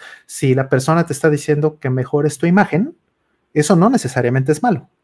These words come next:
Donde se vuelve un problema es cuando ya es una cuestión no negociable que, que ya te molesta a ti.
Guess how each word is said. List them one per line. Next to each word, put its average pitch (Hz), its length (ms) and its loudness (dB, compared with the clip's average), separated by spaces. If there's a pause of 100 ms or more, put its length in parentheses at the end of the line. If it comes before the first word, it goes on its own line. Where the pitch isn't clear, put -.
(360)
Donde 127 720 0
se 117 200 -4
vuelve 135 520 2
un 147 160 -2
problema 160 380 -2
es 165 100 -8
cuando 123 280 -6
ya 120 380 -2
es 117 160 -6
una 123 160 -6
cuestión 117 560 -10
no 127 300 -4
negociable 131 680 -2 (680)
que, 113 260 -10
que 120 160 -4
ya 123 160 0
te 120 80 -6
molesta 113 400 -6
a 110 60 -4
ti. - 180 -14